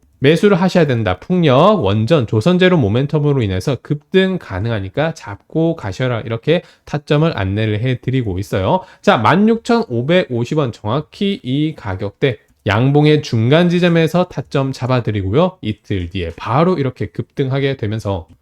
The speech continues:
예, 수익률은 약 삼십 퍼센트 이상 또 달성을 하실 수가 있게 됩니다. 그래서 이렇게 주가가 크게 올랐을 때 또 이렇게 태웅 이십 퍼센트 수익권 돌파했다. 제가 항상 이렇게 계속해서 가이드를 해드리고 있어요.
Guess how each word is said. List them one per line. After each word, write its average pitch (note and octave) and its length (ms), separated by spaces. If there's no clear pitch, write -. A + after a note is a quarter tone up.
예, G2 100
수익률은 C#3+ 580
약 G#2+ 160
삼십 E3 420
퍼센트 C#3 640
이상 B2 500
또 F#2+ 160
달성을 G2+ 480
하실 A#2+ 340
수가 G#2 340
있게 G#2 240
됩니다. F2 500
그래서 B2 220
이렇게 B2 280
주가가 D#3+ 440
크게 F3 180
올랐을 F3 540
때 D3+ 440
또 D#3+ 120
이렇게 D#3 180
태웅 A3 420
이십 C3 200
퍼센트 F#3+ 340
수익권 F#3+ 420
돌파했다. A#2 600
제가 G2+ 240
항상 D#3+ 380
이렇게 G#2 320
계속해서 F#3+ 580
가이드를 G#2 680
해드리고 B2 420
있어요. G#2 480